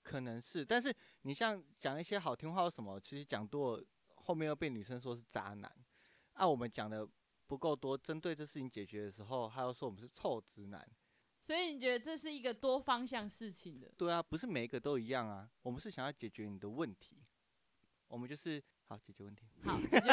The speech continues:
Speaker 2: 问题，<laughs> 就是经痛可以喝热水，头痛可以喝热水，胃痛可以喝热水。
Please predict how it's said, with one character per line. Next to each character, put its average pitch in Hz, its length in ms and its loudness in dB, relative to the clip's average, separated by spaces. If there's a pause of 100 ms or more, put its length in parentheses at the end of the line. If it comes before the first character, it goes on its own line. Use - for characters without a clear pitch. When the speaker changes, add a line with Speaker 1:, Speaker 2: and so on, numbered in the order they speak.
(100)
Speaker 2:
问 339 160 12
题， 240 160 8
<laughs> 190 80 2
就 269 160 -2
是 311 240 -2 (140)
经 349 200 2
痛 370 220 6
可 285 140 0
以 208 80 2
喝 240 180 2
热 233 220 0
水， 151 260 -8 (240)
头 233 220 4
痛 330 240 4
可 240 160 0
以 190 80 0
喝 214 240 0
热 220 200 -2
水， 160 320 -10 (260)
胃 392 140 4
痛 285 280 2
可 247 120 -6
以 185 120 -4
喝 202 200 -2
热 202 220 0
水。 - 260 -8